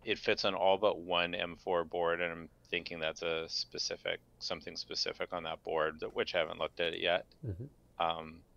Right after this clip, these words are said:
Speaker 1: by default, Display I O doesn't go on most of the, um, the small M zero boards or this, so that's fine.
Speaker 2: Right.
Speaker 1: Um, yeah, just making sure. Otherwise, that's the fine settings, and then I'll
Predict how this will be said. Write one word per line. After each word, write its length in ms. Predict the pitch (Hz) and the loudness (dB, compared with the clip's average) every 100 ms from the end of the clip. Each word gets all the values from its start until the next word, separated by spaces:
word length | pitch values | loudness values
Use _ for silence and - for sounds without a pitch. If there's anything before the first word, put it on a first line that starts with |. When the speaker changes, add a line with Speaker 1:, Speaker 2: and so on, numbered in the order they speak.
| - - - - | -20 -20 -20 -2
Speaker 1:
by 120 | 101 | 2
default, 640 | 101 95 - 98 90 87 - | 4 2 4 6 6 6 0
Display 400 | 92 - 87 85 | -4 2 4 6
I 60 | |
O 140 | 82 82 | 4 0
doesn't 300 | 82 82 82 | -4 -6 -4
go 160 | 82 | -2
on 160 | 80 80 | -2 -4
most 320 | 80 78 - | -6 -6 -6
of 120 | 85 | -2
the, 100 | 82 | 2
um, 440 | 80 80 80 80 80 - - - - - - - - - | 2 2 -2 -8 -14 -20 -20 -20 -20 -20 -20 -20 -20 -10
the 60 | - | -4
small 400 | - - 85 80 | -2 2 4 4
M 140 | 80 | 2
zero 240 | 78 82 78 | -4 -4 -4
boards 420 | 85 80 80 76 | -2 -2 -2 -2
or 180 | 90 78 | -4 -4
this, 260 | - 85 | -2 -4
so 220 | - - 82 | -4 -4 -4
that's 180 | 85 - | -4 -6
fine. 480 | - 80 80 82 85 - - - | -4 -2 -2 -4 -8 -12 -12 -6
Speaker 2:
Right. 240 | 107 - - - - _ - - - _ - - _ _ - | -4 -4 -8 -20 -20 _ -20 -20 -20 _ -20 -20 _ _ -2
Speaker 1:
Um, 440 | 87 85 85 80 - _ | 0 0 -4 -12 -18 _
yeah, 220 | - 92 85 - | 2 4 4 0
just 200 | 107 - | -2 2
making 200 | 92 87 | 0 2
sure. 160 | 107 | 4
Otherwise, 440 | 87 87 85 82 80 | 6 6 4 4 2
that's 360 | 85 - - - _ _ - | 0 -2 -10 -12 _ _ -12
the 80 | |
fine 300 | 95 90 82 | -2 0 0
settings, 640 | 80 87 80 80 80 - - | 0 -2 0 -4 -8 -10 -10
and 100 | 80 | -6
then 120 | 78 | -4
I'll 240 | 78 78 | -2 -4